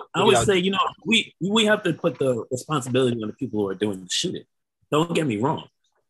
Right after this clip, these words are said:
Speaker 2: Cor-, correct. But so here's my thing, right? So pre-covid, we fake had control of gun violence and so forth, but it was around any way we put it. covid kind of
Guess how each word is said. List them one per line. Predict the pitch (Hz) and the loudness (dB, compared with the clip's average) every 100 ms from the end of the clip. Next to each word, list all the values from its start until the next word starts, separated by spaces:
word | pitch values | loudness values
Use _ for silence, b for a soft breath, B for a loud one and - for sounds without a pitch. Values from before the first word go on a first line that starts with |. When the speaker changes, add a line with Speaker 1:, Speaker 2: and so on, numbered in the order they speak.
| _ _ _ _ | _ _ _ _
Speaker 2:
Cor-, | 165 - | -4 -2
correct. | - 165 165 - - | 2 4 6 4 2
But | 139 123 | 0 2
so | 160 | 2
here's | 143 180 156 | 4 4 4
my | 156 147 | 4 2
thing, | - 113 107 | 0 -4 -2
right? | 131 139 | -2 -2
So | - 139 131 120 - _ _ _ _ _ _ _ _ _ _ | -2 0 0 0 -6 _ _ _ _ _ _ _ _ _ _
pre-covid, | - 170 180 - 180 165 147 143 131 - _ _ - | 0 2 2 0 0 2 4 2 2 -8 _ _ -12
we | 135 135 | -10 -10
fake | - - 147 208 | -12 -4 0 0
had | 147 139 127 123 123 120 - _ | -2 -4 0 -2 -4 -10 -18 _
control | - 123 - 127 117 113 | -10 -8 -4 0 2 2
of | 104 104 117 | 0 -2 -6
gun | 117 117 | -4 -2
violence | 107 110 110 110 | -2 -2 -4 -8
and | - | -10
so | - 113 107 | -4 -2 -2
forth, | 110 107 - | -2 -4 0
but | 117 110 - _ _ _ _ - _ - - | 2 2 0 _ _ _ _ -20 _ -8 2
it | 143 | 4
was | 147 | 6
around | 135 147 143 113 110 - 135 | 4 4 4 2 -6 -8 -2
any | 135 | 2
way | 127 | 2
we | 120 | 2
put | - 135 | -2 -2
it. | 95 - _ _ _ _ - | -2 -8 _ _ _ _ -6
covid | - 156 147 143 131 | 2 2 6 6 6
kind | - 143 135 127 | 0 -4 -2 -2
of | 123 | -4